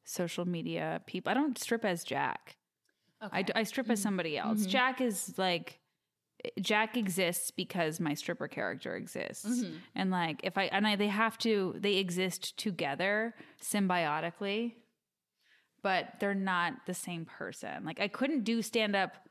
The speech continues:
Speaker 1: without stripping, and I couldn't strip without stand-up 'cause they're both outlets for the other one.
Speaker 2: It's wonderful to hear that you have that boundary and you're not getting, like,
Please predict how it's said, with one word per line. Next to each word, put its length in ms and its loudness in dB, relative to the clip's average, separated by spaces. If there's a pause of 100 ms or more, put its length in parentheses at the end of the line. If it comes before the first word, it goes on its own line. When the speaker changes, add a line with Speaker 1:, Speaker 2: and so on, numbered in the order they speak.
(120)
Speaker 1:
without 240 0
stripping, 360 0
and 80 -2
I 60 -2
couldn't 240 -4
strip 180 -6
without 220 -6
stand-up 400 -6
'cause 120 -4
they're 120 0
both 160 0
outlets 340 -2
for 120 -4
the 100 -2
other 160 -4
one. 280 -6 (380)
Speaker 2:
It's 200 2
wonderful 640 6
to 140 0
hear 420 4
that 280 4
you 680 2
have 360 4
that 280 2
boundary 460 0
and 140 2
you're 120 0
not 240 0
getting, 460 -2
like, 300 -8